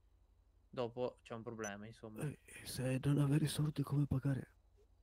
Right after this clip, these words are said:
Speaker 1: Eh, ha provato a cercare un lavoro?
Speaker 2: Hai.
Speaker 1: Non, no, non, non mi risulta problemi di disoccupazione in questa città, cioè, c'è molto lavoro, quindi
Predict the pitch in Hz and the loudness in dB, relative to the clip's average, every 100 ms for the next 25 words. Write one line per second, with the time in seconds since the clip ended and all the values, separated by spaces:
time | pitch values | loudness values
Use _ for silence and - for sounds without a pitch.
0 | - - _ _ _ _ _ _ _ 127 | -20 -20 _ _ _ _ _ _ _ -18
1 | 117 113 113 - 127 135 135 123 127 131 | -14 -8 -6 -4 -4 0 2 2 0 -2
2 | 127 127 127 131 127 120 120 117 117 120 | -4 -2 -2 -2 -2 -2 -2 -4 -10 -16
3 | _ _ _ _ _ _ _ _ - - | _ _ _ _ _ _ _ _ -18 -8
4 | 113 110 _ _ _ _ _ _ _ _ | -8 -8 _ _ _ _ _ _ _ _
5 | _ _ _ _ _ _ - 151 156 151 | _ _ _ _ _ _ -12 -8 -6 -6
6 | 156 156 151 156 160 165 165 190 180 175 | -6 -6 -6 -8 -10 -6 -2 0 0 0
7 | 180 190 175 151 175 180 170 170 175 175 | 2 2 2 0 0 -2 -2 0 0 0
8 | 165 147 156 - 143 143 - 135 127 123 | -4 -6 -8 -6 -4 -6 -6 -8 -8 -10
9 | 123 127 - 123 120 113 - 127 123 - | -10 -10 -12 -8 -6 -6 -6 -14 -14 -14
10 | 135 131 120 131 127 117 117 113 123 123 | -12 -10 -8 -6 -4 -6 -8 -10 -12 -8
11 | 123 117 120 | -6 -6 -8